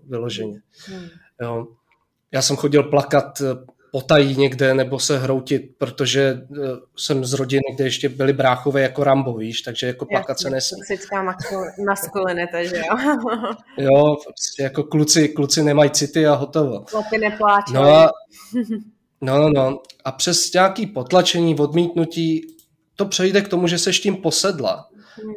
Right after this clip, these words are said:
Speaker 1: Což vedlo k tomu, že jsem začal poslouchat určitý druh hudby, který mám doteď rád, jako ventilaci, tvrdou hudbu, kterou i skládám občas, ale já poslouchám samozřejmě všechno, jo.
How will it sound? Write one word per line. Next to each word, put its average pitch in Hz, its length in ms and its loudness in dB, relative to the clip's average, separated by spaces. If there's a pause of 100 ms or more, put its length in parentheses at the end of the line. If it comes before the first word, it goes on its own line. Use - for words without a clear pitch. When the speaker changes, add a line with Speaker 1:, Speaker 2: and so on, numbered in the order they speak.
Speaker 1:
Což 240 180 -2
vedlo 196 280 4
k 214 60 -10
tomu, 185 180 -2
že 175 100 -2
jsem 170 160 0
začal 160 260 0
poslouchat 160 400 -4
určitý 143 400 -4
druh 107 220 -10
hudby, 135 340 -2
který 135 180 -10
mám 123 180 -4
doteď 120 320 -12
rád, 131 220 0
jako 120 200 -12
ventilaci, 139 640 -4 (120)
tvrdou 127 340 -8
hudbu, 143 380 -4 (440)
kterou 131 220 -6
i 107 40 -6
skládám 143 500 2
občas, 143 460 -6 (340)
ale 135 200 -2
já 120 180 -2
poslouchám 127 440 -6
samozřejmě 127 420 -4
všechno, 135 420 -4
jo. 107 160 -10